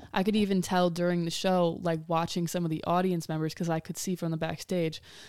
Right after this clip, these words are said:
sometimes, you know, stuff would come out and you could tell people didn't know exactly how to react, but they loved it. They loved just being there, but you could tell it was very new.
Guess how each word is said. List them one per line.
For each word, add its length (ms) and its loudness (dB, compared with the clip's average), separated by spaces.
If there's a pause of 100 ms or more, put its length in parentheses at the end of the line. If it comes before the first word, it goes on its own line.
(120)
sometimes, 640 4
you 80 4
know, 100 4
stuff 280 2
would 120 -2
come 140 2
out 180 4
and 80 2
you 100 4
could 180 -2
tell 180 2
people 240 2
didn't 220 0
know 140 2
exactly 340 -2
how 100 0
to 100 0
react, 640 0
but 120 2
they 140 6
loved 300 2
it. 220 0
They 140 0
loved 240 4
just 200 0
being 260 0
there, 200 -2
but 100 0
you 120 -2
could 160 -4
tell 180 0
it 120 -2
was 180 -4
very 440 -2
new. 380 -8